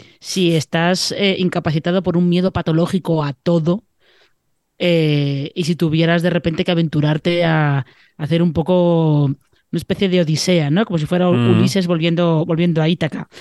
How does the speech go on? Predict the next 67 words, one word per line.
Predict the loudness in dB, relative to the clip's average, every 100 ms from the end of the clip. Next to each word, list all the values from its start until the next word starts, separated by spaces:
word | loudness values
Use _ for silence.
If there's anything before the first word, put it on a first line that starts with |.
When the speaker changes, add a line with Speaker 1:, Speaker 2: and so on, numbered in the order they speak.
| -20 _ -10 -10 -8
Speaker 1:
Pues, | -6 -4
pues | -2 -2
un | -2
poco | -2 -2
por | 0
ahí. | 0 2
Es, | 2 -2 -6
yo | -4 -2
creo | -2
que | 0
es |
un | -2
poco | -2 0
de | 0
las | 0
de, | 0 2 0 -2 -14 _ _ _
es | -4
de |
estas | -4 -4
películas | -2 0 0 2
de, | 0 -2 _ _
pues | -8 -4
vas | 0
al | 0
cine, | 0 0 2
la | 0
ves, | 2 2 0 -4 -14 _ _ _ _ _
no | -6 -2 2 2
intentes | 2 0 -2 0
adelantarte | 0 0 0 0 -2 0
a |
lo | 0
que | -2
te | -4
está | -2
contando | -2 0 0
la | 0
película, | 0 -2 0 -2 0
que | -2
eso | 0
a |
veces | 0 -2 0
es |
una | -2 0
cosa | -2 -2
que, | 0 0 0 -4 -16 -2
que | 0 2
nos | 0 0
puede | -2 -2
pasar. | -2 -2 -2 -4 -20 -20 -20 -20 _ _
Y | -2
luego | 0 0 0
cuando | 2 2 2
acabe, | 0 0 0 -2
tú | -2
te | -2
dejas | 0 0
llevar | 2 0 -2
y | -2
luego | 0 2
ya, | 0 0
pues, | -2 -4 -4 -14
decides | -6 -2 0 0 -2
qué | -4
te |
ha | -2
parecido. | -2 0 0